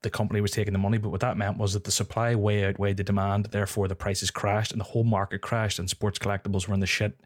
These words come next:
in the nineties for a while. And there's been a lot of kind of similarities drawn between that and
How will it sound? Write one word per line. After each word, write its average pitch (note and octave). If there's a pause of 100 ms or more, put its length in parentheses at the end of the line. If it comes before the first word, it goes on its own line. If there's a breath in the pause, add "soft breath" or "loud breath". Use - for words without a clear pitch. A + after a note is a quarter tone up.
(480 loud breath)
in G#2
the G2
nineties G#2
for C3+
a -
while. A#2+ (920 loud breath)
And C3
there's C3
been C#3+
a C#3
lot C#3+
of C3+
kind B2
of G#2 (720 loud breath)
similarities A#2
drawn A#2+
between A2
that A2 (140)
and G2+